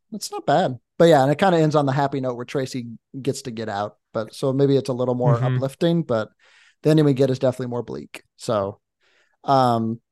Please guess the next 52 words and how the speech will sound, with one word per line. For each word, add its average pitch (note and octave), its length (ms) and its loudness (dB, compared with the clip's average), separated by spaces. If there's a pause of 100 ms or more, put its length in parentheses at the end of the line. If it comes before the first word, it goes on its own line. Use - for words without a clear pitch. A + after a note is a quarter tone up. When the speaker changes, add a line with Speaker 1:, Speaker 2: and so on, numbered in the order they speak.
(160)
Speaker 1:
then F#3 300 4
we A3 100 4
have, F#3+ 280 6
I F3 100 6
already F#3+ 200 8
mentioned, E3 640 0
before F3+ 260 0
I E3 60 4
get D#3 160 -2
to D#3 80 -4
all C#3+ 100 0
the C#3+ 80 -6
casting C#3 460 -4
stuff, F3 320 -4 (600)
a D#3+ 80 0
lot E3 240 2
of A3+ 80 -8
people A3+ 300 0
in G3+ 60 0
Speaker 2:
Mm-hmm. - 80 2
Speaker 1:
Hollywood G3+ 280 2
were D#3+ 140 -4
offered E3+ 360 -2
this A3+ 220 -2
role A#3 400 -4 (300)
and D#3 460 -4
they D#3 140 0
were D3+ 140 0
just C#3+ 320 -8
so D#3 280 0
offended C#3+ 440 -2
to C#3 160 -12
even B2+ 300 -4
have B2+ 160 -8
been B2 200 -4
considered. A2+ 640 -6
Like, A2+ 200 -6 (200)
"This - 160 -4
movie D3 240 4
shouldn't C#3 280 0
be B2+ 120 -2
made. D3+ 500 2
You C#3+ 220 -6
guys B2+ 220 -4
should C3 120 -10
go B2 80 -4
to A2+ 80 -8
hell. C#3+ 380 2
This C3 180 -8
is B2+ 300 -10 (100)
atrocious." - 720 -4
So, A#2+ 480 2